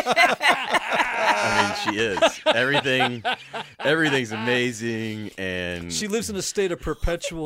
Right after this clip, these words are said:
Speaker 1: Yes, and
Speaker 2: surprise,
Speaker 1: color,
Speaker 2: right?
Speaker 1: bright,
Speaker 2: Everything's a surprise.
Speaker 1: bright
Speaker 2: Yeah.
Speaker 1: colors and happiness and, and joy. And, um, so because of that and, and, and college, like, and because of,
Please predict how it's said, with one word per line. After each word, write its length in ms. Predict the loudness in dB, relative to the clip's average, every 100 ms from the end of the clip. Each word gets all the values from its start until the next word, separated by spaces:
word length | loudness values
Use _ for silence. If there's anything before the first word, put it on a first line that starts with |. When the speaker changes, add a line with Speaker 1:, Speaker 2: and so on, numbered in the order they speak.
| -4
Speaker 1:
Yes, 40 | -2 0
and 60 | 0
Speaker 2:
surprise, 440 | -2 -4 -6 -8 -4
Speaker 1:
color, 260 | 0 0
Speaker 2:
right? 80 | 0
Speaker 1:
bright, 100 | 2
Speaker 2:
Everything's 340 | 2 2 -2 -4
a 60 |
surprise. 520 | -4 -4 -4 -4 -2
Speaker 1:
bright 240 | 2 2 2
Speaker 2:
Yeah. 80 | 0
Speaker 1:
colors 500 | 0 0 0 -4 -6
and 360 | -6 -6 -10 -12
happiness 680 | -4 -4 -4 -4 -6 -6 -10
and, 360 | -10 -12 -16 _ _
and 160 | -12 -10
joy. 500 | -6 -4 -2 -4 -8 _ -8
And, 380 | -6 -6 -10 -16 _ _ _ _ -10
um, 460 | -4 -4 -6 -10 -16 _
so 560 | -10 -4 -2 -2 -6 -12 -18
because 340 | -8 -6 -6
of 140 | -8 -6
that 280 | -4 -4 -6
and, 260 | -10 -12 -12
and, 240 | -12 -12 -14
and 260 | -14 -12 -16 _ _ _
college, 580 | -8 -4 -4 -6 -10 -10
like, 320 | -10 -12 _ _ _ _ _ _ _ _ _ _ -10
and 280 | -8 -10
because 260 | -12 -12
of, 100 | -12